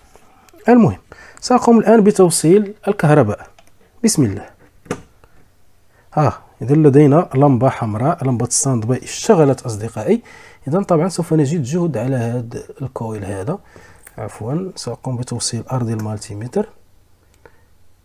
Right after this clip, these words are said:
إذا لاحظوا موجودة خمسة فولت كما توقعت في الأول، قلت لكم هذه الدائرة في الغالب سوف تكون مسؤولة عن خمسة فولت. إذا ها هي خمسة فولت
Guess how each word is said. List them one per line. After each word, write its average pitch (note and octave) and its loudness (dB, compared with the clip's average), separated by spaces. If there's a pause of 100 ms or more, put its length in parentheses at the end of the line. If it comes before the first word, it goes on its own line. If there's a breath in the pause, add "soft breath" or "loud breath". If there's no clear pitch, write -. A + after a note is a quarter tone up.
(840 soft breath)
إذا A3+ 6
لاحظوا G3+ 4
موجودة B3 2
خمسة A#3+ 0
فولت D#3 -2
كما D#4 2
توقعت C#4+ -2
في - -6
الأول، F#3+ 4 (100)
قلت F3+ -6
لكم D3+ -4
هذه B2+ -2
الدائرة C3+ -4 (380 soft breath)
في - -8
الغالب D#3+ 2
سوف E3 -6
تكون D3+ -4
مسؤولة D3+ -4
عن F#3+ -2
خمسة D3 -6
فولت. G2 -16
إذا A#3 -2
ها B3 0
هي A#3 4
خمسة - -6
فولت G3+ -8